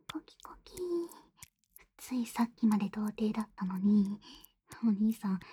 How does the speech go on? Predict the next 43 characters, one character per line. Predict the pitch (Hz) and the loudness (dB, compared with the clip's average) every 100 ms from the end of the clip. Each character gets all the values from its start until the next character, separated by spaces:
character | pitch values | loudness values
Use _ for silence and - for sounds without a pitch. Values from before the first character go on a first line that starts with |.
| - - - - - | -20 -20 -20 -12 -6
自 | 185 | 0
分 | 214 214 220 | 4 4 4
が | 220 208 | 2 -2
ど | 226 | 0
れ | 247 | 0
だ | 233 | 0
け | 190 196 | -2 -4
贅 | - 208 | -4 -4
沢 | 208 214 202 | -4 -6 -8
し | - | -6
て | 202 | -6
る | 214 | -6
か | - 196 190 - - - - | -4 -4 -4 -8 -18 -14 -6
分 | 226 | -6
か | - | -6
っ | 302 | -12
て | - 311 | -4 -2
ま | 196 | -2
す？ | 190 214 262 427 - - - - - - _ _ - _ - - 247 233 | -4 -4 -4 -6 -10 -18 -18 -20 -20 -20 _ _ -20 _ -20 -16 -6 -6
タ | 247 247 | -4 -8
プ | - | -8
タ | 254 240 | -8 -6
プ | 262 247 | -2 0
お | |
っ | 247 _ | 0 _
ぱ | 233 226 | 0 4
い、 | 240 240 - - - - | 4 4 -4 -20 -20 2
も | 311 302 | 8 8
っ | 294 | 6
と | 269 254 | -2 -6
触 | - 262 277 | -8 -8 -6
っ | 302 | -8
て。 | _ 392 - - - - - - - - _ - _ _ | _ -2 -2 -6 -20 -20 -20 -20 -20 -20 _ -20 _ _
う | 285 | -14
ん、 | - _ _ - _ _ _ _ - | -14 _ _ -20 _ _ _ _ 0
う | |
ん、 | 294 294 - - 269 - - - - - - - _ _ - 339 | 2 0 -8 -10 -10 -12 -12 -12 -10 -12 -14 -18 _ _ -4 0
う | |
ん。 | 370 - 359 - - - - - - - - _ - _ - - 269 | 0 0 -2 -2 -10 -16 -20 -20 -20 -20 -20 _ -20 _ -14 -6 -6
大 | 254 | -6
き | - - | -12 -2
く | 311 | -2
て、 | 262 | 0